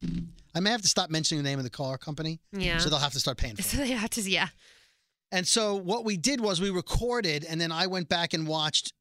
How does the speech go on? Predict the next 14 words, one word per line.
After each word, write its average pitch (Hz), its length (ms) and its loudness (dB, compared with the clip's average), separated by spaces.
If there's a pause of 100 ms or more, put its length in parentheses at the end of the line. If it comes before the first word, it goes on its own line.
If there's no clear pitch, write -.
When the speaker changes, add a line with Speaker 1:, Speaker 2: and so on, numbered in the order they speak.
Speaker 1:
'cause 160 80 -2
I 175 40 2
was 156 100 0
on 147 80 -2
vacation. 135 520 -2
Speaker 2:
Yeah. 196 420 2
Speaker 1:
I 160 120 2
watched 185 440 0 (160)
the 156 320 -6
p-, - 100 -6 (200)
episode 165 360 0
ten 196 200 2
again, 139 460 0 (560)
Omega, 139 520 -2